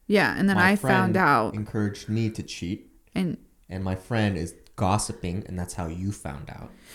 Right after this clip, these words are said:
Speaker 1: Yeah.
Speaker 2: So now you know I'm cheating, and you know my friend is cheating.
Speaker 1: Yeah, I would go
Speaker 2: Okay.
Speaker 1: tell his wife. I'd be like, "They're cheating on us. Here's the evidence."
Speaker 2: Mm-hmm.
Speaker 1: It's that woman's right to know, the same way as it's that husband right to know.
Speaker 2: So it's
Speaker 1: I don't
Speaker 2: your,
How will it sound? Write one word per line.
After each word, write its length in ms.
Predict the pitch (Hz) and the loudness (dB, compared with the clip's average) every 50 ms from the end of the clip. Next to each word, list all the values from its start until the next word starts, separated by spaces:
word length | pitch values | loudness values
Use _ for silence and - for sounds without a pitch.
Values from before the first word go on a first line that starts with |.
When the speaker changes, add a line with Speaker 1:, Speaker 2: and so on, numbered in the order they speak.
| - - - - | -20 -20 -12 -4
Speaker 1:
Yeah. 380 | - 220 233 202 151 104 - - | 2 4 6 6 6 4 2 -2
Speaker 2:
So 140 | 95 - 107 | -4 -2 0
now 160 | 107 101 104 | 2 4 4
you 180 | 104 104 101 98 | 4 2 2 2
know 160 | 101 98 - - | 0 -2 -2 -2
I'm 200 | 117 127 131 123 | -2 -2 -2 -4
cheating, 380 | - - 107 95 98 95 95 - | -4 -4 -2 -2 -2 -4 -6 -6
and 200 | - 113 107 98 | -4 -4 -2 -2
you 80 | 98 95 | -2 -2
know 120 | 92 87 | -4 -4
my 140 | 87 85 80 | -4 -4 -6
friend 300 | - - 90 85 76 71 | -6 -6 -8 -6 -6 -8
is 160 | 73 - - | -8 -10 -12
cheating. 380 | - - - - - - 107 - - - _ _ | -12 -10 -10 -10 -10 -12 -14 -16 -18 -20 _ _
Speaker 1:
Yeah, 420 | - - - 190 180 196 220 185 - | -14 -6 -2 0 2 4 4 4 4
I 140 | - - 185 | 4 2 2
would 140 | 185 185 180 | 2 0 -2
go 100 | 190 180 | -2 -2
Speaker 2:
Okay. 80 | 180 | -2
Speaker 1:
tell 200 | - - 185 180 | -2 -2 -2 -2
his 220 | 175 190 175 175 - | 0 -2 -2 -2 -4
wife. 320 | 185 180 - - - - | -4 -4 -4 -4 -6 -6
I'd 140 | 196 202 180 | -6 -6 -4
be 80 | 190 185 | -4 -6
like, 320 | 190 - - - - - - _ - _ _ _ - | -4 -4 -6 -8 -10 -12 -18 _ -20 _ _ _ -8
"They're 260 | 202 190 208 196 190 | -4 -2 -2 -2 -2
cheating 380 | - - - 202 196 180 - - | -2 0 0 0 0 0 -2 -4
on 160 | - - - | -4 -4 -4
us. 220 | 78 87 190 - | -6 -6 -6 -6
Here's 240 | - 202 180 180 - | -4 -2 -2 -2 -2
the 160 | - 175 175 | -2 -4 -2
evidence." 760 | - - - - - - - - - - - - - - - _ - | -2 -4 -4 -6 -6 -6 -8 -8 -10 -10 -10 -12 -12 -12 -14 _ -8
Speaker 2:
Mm-hmm. 260 | 104 107 110 92 85 87 - - _ - | -6 -6 -4 -4 -6 -8 -12 -16 _ -4
Speaker 1:
It's 240 | - 175 170 - - - | 0 0 0 0 -2 -2
that 180 | 196 160 147 | -2 -2 0
woman's 360 | 175 190 175 170 165 156 - | 0 0 -2 -2 -4 -4 -6
right 220 | - - - - - - | -6 -6 -8 -8 -8 -6
to 80 | - | -6
know, 400 | 185 185 175 - - - - 190 202 | -4 -4 -2 -2 -2 -2 -2 -4 -2
the 120 | 190 190 | -4 -2
same 220 | 190 - 185 175 175 | -2 -2 -2 -2 -2
way 60 | 175 | -4
as 120 | 180 - | -4 -4
it's 260 | - - - - - - - - - - | -6 -10 -10 -14 -16 -16 -16 -14 -6 -4
that 340 | 196 175 - - - - | -2 -2 -2 -4 -4 -6
husband 460 | - - - 226 214 190 196 196 185 196 | -2 4 4 6 6 6 4 2 0 0
right 160 | - - - | -2 -4 -6
to 100 | - - | -6 -6
know. 80 | - | -2
Speaker 2:
So 80 | - - | 2 4
it's 80 | 220 214 | 4 6
Speaker 1:
I 20 | 208 | 6
don't 120 | 208 - 117 | 6 6 4
Speaker 2:
your, 160 | 120 - | 4 2